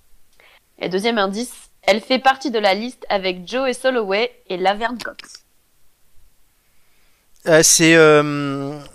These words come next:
Speaker 2: Ah, cette actrice qui s'est transformée en mec qui se fait appeler Elliot. Euh, pff, ah, mais j'ai plus son nom. C'est pas Ellen Page, un truc comme ça. C'est l'act-
Speaker 1: Oui, c'est ça.
Speaker 2: Oui, c'est elle.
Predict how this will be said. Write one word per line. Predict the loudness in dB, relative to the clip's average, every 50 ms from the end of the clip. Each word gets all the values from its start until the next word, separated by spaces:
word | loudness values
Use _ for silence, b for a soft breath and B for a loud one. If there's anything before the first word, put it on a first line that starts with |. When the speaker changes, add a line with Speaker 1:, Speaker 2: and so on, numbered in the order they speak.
| _ -20 -6 -2
Speaker 2:
Ah, | 0 2 4 4 2 2 0 -2
cette | -4 -8 -4 -2 -2
actrice | -2 -2 -4 -8 -8 -8 -8
qui | -8 -10 -12 -12 -10 -10 -8 -8 -6
s'est | -6 -6 -6 -6
transformée | -6 -6 -6 -6 -4 -2 -2 -2 -2 0 0
en | -2 0
mec | 0 0 -2 -2
qui | -4 -10
se | -10 -4
fait | -2 0
appeler | 0 -2 -4 -6 -6 -4 -4 -6
Elliot. | -6 -2 0 0 0 0 -2 B B B B B B B B 0
Euh, | 2 2 4 4 4 4 4 4 4 4 2
pff, | 0 -4 -10 -16 -14 -10
ah, | -8 -8
mais | -6 -6
j'ai | -6 -8 -8
plus | -8 -6 -2
son | 0 0 0 0 -2
nom. | -4 -4 -6 -8 -10 -14 B B B B B B B B B B B B B
C'est | B B B B B -2
pas | 2 4 4 4
Ellen | 4 0 -2 -2
Page, | 2 4 4 4 4 0 -2
un | -6
truc | -6 -10 -10 -4
comme | -4 -4 -2
ça. | 0 0 0 0
C'est | 0 -2 0 0
l'act- | 0 0
Speaker 1:
Oui, | 0 -4 -8 -10
c'est | -14 -10
ça. | -4 -4 -2
Speaker 2:
Oui, | -2
c'est | -2 -2 -4
elle. | -4 -4 -6